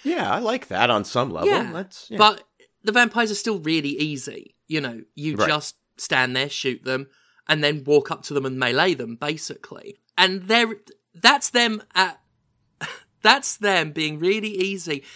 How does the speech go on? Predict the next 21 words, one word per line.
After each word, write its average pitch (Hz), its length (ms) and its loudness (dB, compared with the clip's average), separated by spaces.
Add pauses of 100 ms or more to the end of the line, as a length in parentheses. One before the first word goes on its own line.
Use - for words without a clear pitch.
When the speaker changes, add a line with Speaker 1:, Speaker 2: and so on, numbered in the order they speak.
(140)
Speaker 2:
and 165 160 -4
that's 202 200 0
before 233 500 0
you 208 220 -4
get 190 260 0
guns 175 300 0
literally 190 520 -2
designed 160 520 -2
to 175 100 -10
shoot - 340 -6
stakes - 800 -6 (320)
or 143 460 4 (140)
U 165 300 -2
V 156 300 -2
light, 139 480 4 (340)
like, 175 160 2
things 208 320 4
that 202 160 2
are 185 40 4
designed 180 500 2
to 175 400 0